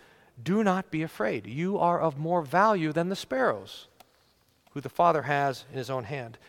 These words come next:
Everyone," this is verse thirty-two, right before our text, "Everyone, therefore, who confesses me before men, I will confess him before my Father who is in heaven.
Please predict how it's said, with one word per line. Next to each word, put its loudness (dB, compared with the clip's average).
Everyone," 2
this -8
is -10
verse -6
thirty-two, -6
right 4
before -2
our 2
text, -6
"Everyone, 4
therefore, 0
who -4
confesses -8
me 0
before 0
men, 2
I 6
will 2
confess 2
him 6
before 0
my 2
Father 6
who -2
is -2
in -8
heaven. 2